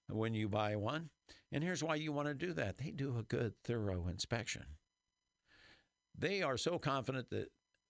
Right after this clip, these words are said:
you don't have any wood-destroying insects in that home, they'll give you a twelve-month free warranty.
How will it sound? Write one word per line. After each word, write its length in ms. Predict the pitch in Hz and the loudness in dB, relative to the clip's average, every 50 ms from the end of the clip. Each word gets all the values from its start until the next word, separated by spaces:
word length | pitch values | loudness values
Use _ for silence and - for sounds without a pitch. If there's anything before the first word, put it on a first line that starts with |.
| _ - | _ -6
you 140 | - 156 151 | -2 0 0
don't 160 | 170 175 147 | 2 2 2
have 180 | 131 143 139 127 | 2 2 2 2
any 120 | 120 110 | 0 0
wood-destroying 540 | 107 120 127 120 113 104 - 139 123 120 117 | 0 0 0 0 0 -2 0 0 0 2 0
insects 400 | 117 113 - - 131 113 - - | 0 0 2 2 2 2 2 0
in 100 | 117 107 | 0 0
that 200 | 107 107 110 98 | 0 0 2 2
home, 160 | 113 113 120 | 2 2 2
they'll 120 | 123 123 104 | 0 0 0
give 180 | 92 107 98 | 0 0 0
you 100 | 101 98 | 0 -2
a 40 | 92 | -2
twelve-month 500 | - - 123 120 120 113 110 110 107 92 | -2 0 0 0 0 0 0 -2 -2 -2
free 300 | - - 127 127 131 135 | -4 -2 -2 0 0 0
warranty. 560 | 127 113 107 107 107 101 90 76 - 82 - | 0 0 2 2 2 2 0 -2 -4 -8 -8